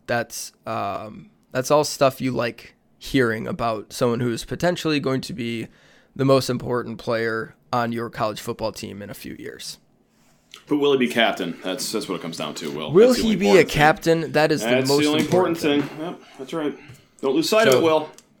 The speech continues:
Speaker 1: nice W on the trail for Michigan State. Hope Hauser has a huge Elite eleven, and the way he's trending, he could end up as one of the top few guys there.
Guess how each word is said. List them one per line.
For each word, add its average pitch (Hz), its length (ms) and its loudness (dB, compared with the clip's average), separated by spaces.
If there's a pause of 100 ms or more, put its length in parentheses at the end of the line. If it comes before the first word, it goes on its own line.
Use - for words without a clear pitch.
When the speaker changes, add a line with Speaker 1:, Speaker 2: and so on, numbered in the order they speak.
(520)
Speaker 1:
nice 165 520 2 (440)
W 160 440 6
on 147 160 6
the 139 80 2
trail 143 560 6
for 143 280 4
Michigan 135 380 -2
State. 127 300 0
Hope 127 320 0
Hauser 123 440 0
has 113 300 0
a 110 80 -4
huge 127 520 -2
Elite 120 360 -2
eleven, 120 800 0
and 117 160 -4
the 120 40 0
way 123 160 4
he's 120 140 -6
trending, 127 420 -2
he 123 120 -4
could 120 160 -2
end 117 180 -2
up 113 140 -6
as 117 140 -6
one 117 120 -4
of 113 80 -4
the 110 60 -8
top 113 280 -4
few 117 160 -6
guys 107 340 -6
there. 131 360 2